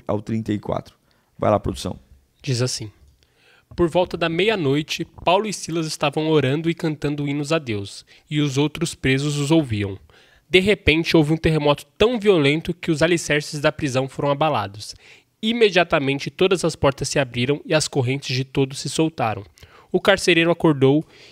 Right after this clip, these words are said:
Speaker 2: e, vendo abertas as portas da prisão, desembanhou a espada para se matar, porque pensava que os presos tivessem fugido.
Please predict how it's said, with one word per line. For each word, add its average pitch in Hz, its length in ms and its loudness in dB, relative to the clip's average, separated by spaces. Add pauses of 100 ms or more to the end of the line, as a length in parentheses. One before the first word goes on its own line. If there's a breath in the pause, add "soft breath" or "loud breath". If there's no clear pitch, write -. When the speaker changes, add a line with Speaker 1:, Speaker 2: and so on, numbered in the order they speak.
Speaker 2:
e, 165 120 2
vendo 170 260 4
abertas 139 460 2
as - 60 -12
portas 127 340 2
da 123 100 2
prisão, 117 480 -2 (240 soft breath)
desembanhou 151 580 2
a 180 40 4
espada 131 500 0
para 139 260 2
se - 160 -6
matar, 117 460 -2 (260 soft breath)
porque 139 280 -2
pensava 139 500 0
que - 80 -4
os 135 80 -4
presos 139 300 -2
tivessem 139 360 -2
fugido. 117 540 -4